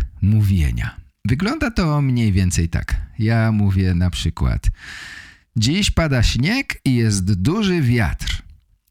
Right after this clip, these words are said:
a potem zadaję pytanie: „Czy dziś pada śnieg?” „Tak,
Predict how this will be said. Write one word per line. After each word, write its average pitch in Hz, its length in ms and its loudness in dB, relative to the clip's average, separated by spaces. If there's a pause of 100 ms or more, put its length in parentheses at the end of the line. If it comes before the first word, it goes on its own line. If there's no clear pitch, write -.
(120)
a 78 340 2
potem 82 320 2
zadaję 80 420 2
pytanie: 67 520 0 (260)
„Czy 120 200 2
dziś 107 360 2
pada 107 320 2
śnieg?” 98 540 0 (1500)
„Tak, - 440 -4